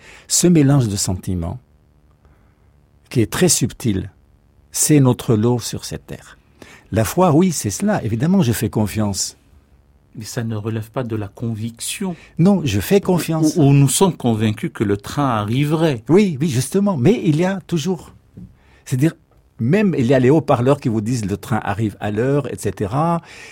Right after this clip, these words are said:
Speaker 1: Tout cela est, est, est assuré, chronométré, minuté, et cetera. Et pourtant, vous n'êtes rassuré que lorsque il y a retrouvailles.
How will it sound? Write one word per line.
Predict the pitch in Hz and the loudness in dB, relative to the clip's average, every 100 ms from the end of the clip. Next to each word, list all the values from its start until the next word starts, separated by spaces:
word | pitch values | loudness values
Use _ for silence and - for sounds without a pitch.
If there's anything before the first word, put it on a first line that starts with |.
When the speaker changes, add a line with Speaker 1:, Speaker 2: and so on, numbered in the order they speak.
| - - | -20 -8
Speaker 1:
Tout | 220 | -2
cela | 180 - 190 202 175 | -2 0 0 0 -2
est, | 135 | 0
est, | 127 123 120 - | 0 0 -2 -2
est | 110 - | -4 -2
assuré, | 147 - - 120 135 143 | -2 -2 -2 0 0 -2
chronométré, | - 143 139 127 127 - 127 131 | -2 -2 -2 -4 -6 -4 -2 0
minuté, | 139 147 127 - 131 | 0 -2 -2 -2 -2
et | 135 | -2
cetera. | 113 123 - | -2 -6 0
Et | 147 | -2
pourtant, | 143 113 - 92 107 _ _ - | 0 -6 -4 -6 -6 _ _ -10
vous | 98 123 | -2 0
n'êtes | 123 120 | 0 -2
rassuré | - 147 - 131 117 127 160 | -4 -4 -2 -4 -4 -6 -8
que | - | -8
lorsque | 101 95 - - 131 - | -6 -4 -6 -4 -6 -4
il | 107 | -4
y | 107 | -2
a | 117 | 0
retrouvailles. | 101 - 110 90 78 | -2 -4 -6 -4 -8